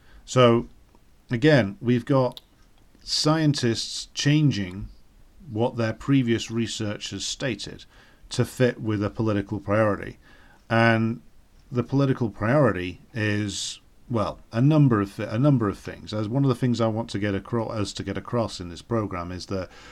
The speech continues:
there is never, under capitalism,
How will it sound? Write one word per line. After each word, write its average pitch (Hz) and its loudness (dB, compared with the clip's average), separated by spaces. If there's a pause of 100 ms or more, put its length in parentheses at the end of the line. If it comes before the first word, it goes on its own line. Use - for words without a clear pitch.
(380)
there 123 4
is 127 2
never, 135 6
under 139 0
capitalism, 104 -4